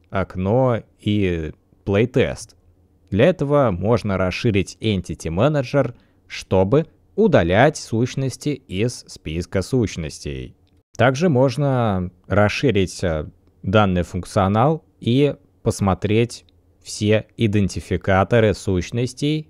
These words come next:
в интерфейсе. И даже вывести позицию каждого элемента на сцене и файл модели, где он расположен у вас на диске. Так потихоньку можно сделать удобный редактор.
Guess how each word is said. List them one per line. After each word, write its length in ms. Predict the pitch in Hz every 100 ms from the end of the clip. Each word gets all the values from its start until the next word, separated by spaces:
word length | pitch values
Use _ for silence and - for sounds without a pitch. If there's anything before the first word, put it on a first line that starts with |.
| _
в 380 | 95 101 156 151 _ _
интерфейсе. 960 | 127 135 123 95 90 73 69 - 65 62 _ _ _ _
И 100 | -
даже 340 | 123 165 117
вывести 680 | 92 117 139 110 - 110 95 - _ _
позицию 880 | - 104 90 139 139 - 131 127 117
каждого 560 | - 117 113 101 104 104
элемента 500 | 95 95 92 85 82
на 200 | 82 85
сцене 760 | - - 131 143 131 127 117 104 _ -
и 320 | 110 120 143 _
файл 520 | _ - 95 101 95 104
модели, 640 | 95 98 98 78 65 64 -
где 260 | 92 123
он 200 | 156 110
расположен 840 | 104 - 110 92 76 73 73 73 -
у 80 | 85
вас 300 | 92 104 -
на 140 | 87
диске. 520 | 80 73 - - 57 _ _ _ _
Так 260 | 123 165 -
потихоньку 720 | 110 - 101 120 135 - 113
можно 680 | 90 87 110 110 101 92 82
сделать 720 | 78 85 98 110 104 90 - -
удобный 760 | 110 85 110 117 104 98 90 -
редактор. 760 | 98 104 90 76 - 62 -